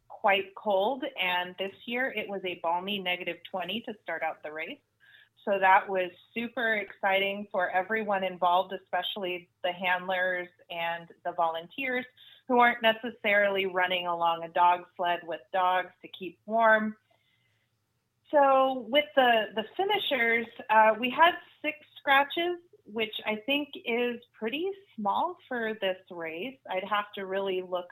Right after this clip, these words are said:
back, but I know in years past, especially those cold races, a lot of people bow out, especially when they get to the halfway point where it's, like, negative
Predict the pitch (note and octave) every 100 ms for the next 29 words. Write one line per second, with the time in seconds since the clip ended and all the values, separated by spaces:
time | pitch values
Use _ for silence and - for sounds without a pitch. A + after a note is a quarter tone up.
0 | - E3+ F#3+ - - F3+ E3 E3 E3+ E3
1 | D#3+ E3 _ - _ - F#3 F#3+ F#3 F#3
2 | F3+ - F3+ - F3+ - F3+ E3+ D#3 -
3 | - E3+ D#3+ D#3+ E3+ E3+ E3+ E3 E3 D#3+
4 | D#3+ D#3 D#3 - F3+ F3+ E3 E3+ D#3+ D#3+
5 | D#3 D#3 - E3 E3 F3+ E3+ D#3 D#3 D#3
6 | - D#3+ D3+ - D3 - D#3 D#3 D3+ E3+
7 | D3+ - D3 C#3+ - _ _ - _ D#3+
8 | - F#3+ F#3 F3+ E3+